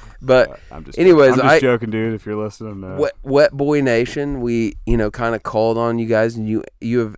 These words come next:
Speaker 1: answered the call, at least said you were gonna send stuff. I did receive one package today from Alex Deneau and Missy Deneau. Shout out to those, those, another
Speaker 2: Missy kids.
Speaker 1: dynamic duo of a fisher couple.
Speaker 2: Yeah, while we were gone, I'm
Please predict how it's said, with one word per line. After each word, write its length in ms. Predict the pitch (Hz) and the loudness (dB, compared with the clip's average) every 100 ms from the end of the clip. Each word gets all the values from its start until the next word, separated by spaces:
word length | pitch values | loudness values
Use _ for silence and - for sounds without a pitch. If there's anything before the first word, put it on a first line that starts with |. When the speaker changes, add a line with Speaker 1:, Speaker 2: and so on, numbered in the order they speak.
| - | -8
Speaker 1:
answered 360 | 110 113 127 104 | -6 -4 -6 -6
the 80 | 95 | -6
call, 360 | 107 104 110 | 0 2 2
at 60 | 90 | 2
least 240 | 110 95 | -2 -6
said 300 | - 117 117 | -6 0 0
you 120 | 113 120 | 0 -4
were 80 | |
gonna 240 | 117 117 117 | -2 -2 -4
send 320 | - 120 113 | -4 -6 -6
stuff. 400 | - 113 113 113 _ _ - _ - | -8 -4 -4 -6 _ _ -20 _ -14
I 80 | 107 | -6
did 200 | 117 117 | -4 -4
receive 320 | 113 - 113 | -6 -8 -4
one 200 | 110 107 | -2 -2
package 320 | 110 104 104 | -2 -4 -4
today 260 | 104 98 101 | -8 -4 -4
from 200 | - 95 - | -6 -12 -8
Alex 500 | 98 107 110 - - | -4 -2 -4 -8 -14
Deneau 400 | 98 98 101 110 | -10 -6 -4 -4
and 140 | 107 | -4
Missy 300 | 101 101 107 | -6 -8 -12
Deneau. 420 | 101 101 101 113 131 _ _ _ _ - | -10 -8 -6 -6 -6 _ _ _ _ -18
Shout 360 | - 113 113 | -2 2 4
out 160 | 107 78 | 2 0
to 100 | 117 | -4
those, 520 | 107 107 113 - - _ _ - - _ _ _ | 0 0 0 -4 -16 _ _ -20 -20 _ _ _
those, 320 | 110 110 - - | -2 -2 -8 -6
another 520 | 120 120 131 139 110 | -2 4 4 6 4
Speaker 2:
Missy 120 | 90 | 0
kids. 140 | - - | -8 0
Speaker 1:
dynamic 760 | 123 127 123 127 135 117 85 | 2 4 4 4 6 2 0
duo 540 | 104 110 113 101 98 98 | -2 2 4 4 2 0
of 120 | 95 | -2
a 160 | 87 - _ _ _ | -6 -8 _ _ _
fisher 500 | 113 - 104 92 87 _ _ _ _ | -4 -4 -8 -8 -12 _ _ _ _
couple. 260 | - 113 | -2 0
Speaker 2:
Yeah, 40 | 147 | 0
while 220 | 123 117 | 0 -2
we 100 | 127 | -2
were 100 | 113 | -6
gone, 280 | 98 104 127 | -8 -8 -8
I'm 160 | 85 | -10